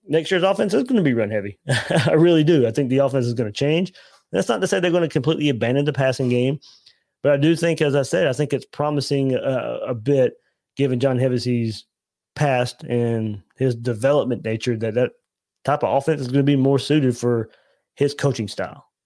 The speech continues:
And I really do think that we got a glimpse of that a bit tonight, especially in the one scoring drive. Like I said, I, I, I hate to make too much of it, the good or the bad,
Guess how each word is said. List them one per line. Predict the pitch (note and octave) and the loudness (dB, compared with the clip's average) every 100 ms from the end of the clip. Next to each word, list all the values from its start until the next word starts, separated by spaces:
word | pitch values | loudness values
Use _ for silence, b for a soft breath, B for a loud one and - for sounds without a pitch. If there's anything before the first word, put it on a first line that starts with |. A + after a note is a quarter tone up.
| _ _ - | _ _ -6
And | A#2+ | -4
I | |
really | A2+ A2+ C3+ C3 | -2 -2 0 0
do | B2+ B2+ | 0 -2
think | - B2 A#2 - | 0 0 0 -4
that | - G2 | -4 -2
we | A#2 | 0
got | A#2 G#2 | 0 -2
a | |
glimpse | A2 A2+ A#2 E3+ - | -4 -2 0 0 2
of | F#3 E3+ | 0 2
that | F#3+ | 2
a | F#3 | 2
bit | E3+ F#3 | 2 0
tonight, | F#3+ F#3 F#3+ F#3+ - | 0 0 2 0 -4
especially | - D3+ D#3 | -2 0 2
in | |
the | D3+ | 4
one | D#3 D3+ | 4 2
scoring | - D#3+ D#3 | 0 2 4
drive. | D3+ D#3+ D#3 - b b b b | 4 4 2 -2 b b b b
Like | B2+ | -4
I | |
said, | B2+ B2+ | 0 2
I, | A2+ C3 C3+ | 2 -2 -4
I, | C#3+ - B2+ | -6 -4 -4
I | |
hate | A2 C#3+ - | 0 -2 2
to | |
make | C3 C#3+ C#3 | 4 4 2
too | - D3 | 2 4
much | D3 C#3 | 4 4
of | D3+ D3 | 4 4
it, | C#3 | 2
the | B2 | 0
good | A2 C3+ C#3 | 2 6 6
or | B2 C#3 | 6 2
the | C3+ | 2
bad, | C#3+ D3 C#3+ | 2 2 -2